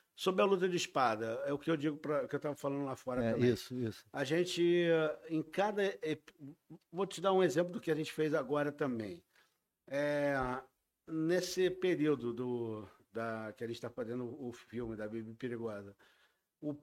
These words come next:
Speaker 1: posicionamento de arma é um totalmente diferente do posicionamento de arma da, de vinte anos atrás.
Speaker 2: Sim,
Speaker 1: Então,
Speaker 2: sim.
Speaker 1: isso que você, coordenador de ação, tem que ver.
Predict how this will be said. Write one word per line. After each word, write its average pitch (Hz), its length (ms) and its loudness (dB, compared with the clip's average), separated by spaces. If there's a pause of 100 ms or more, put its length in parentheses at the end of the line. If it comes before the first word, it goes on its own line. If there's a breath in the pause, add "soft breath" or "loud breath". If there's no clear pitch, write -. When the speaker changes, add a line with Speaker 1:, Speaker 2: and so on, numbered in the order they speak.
(320)
Speaker 1:
posicionamento 160 680 0
de 131 140 -4
arma 139 400 -2
é 131 80 -2
um 147 320 0
totalmente 160 560 -4
diferente 139 640 -6
do 131 260 -6 (100)
posicionamento 139 560 -4
de 120 140 -10
arma 131 220 -6
da, 123 120 -10 (120)
de 117 160 -8
vinte 139 320 -6
anos 139 180 -4
atrás. 110 480 -10
Speaker 2:
Sim, 175 400 0 (140)
Speaker 1:
Então, 170 340 4
Speaker 2:
sim. 175 60 0
Speaker 1:
isso 226 280 0
que 190 140 -6
você, 156 420 0
coordenador 139 580 -2
de 123 80 -6
ação, 143 380 -4
tem 139 180 -8
que 147 140 -10
ver. 123 280 -6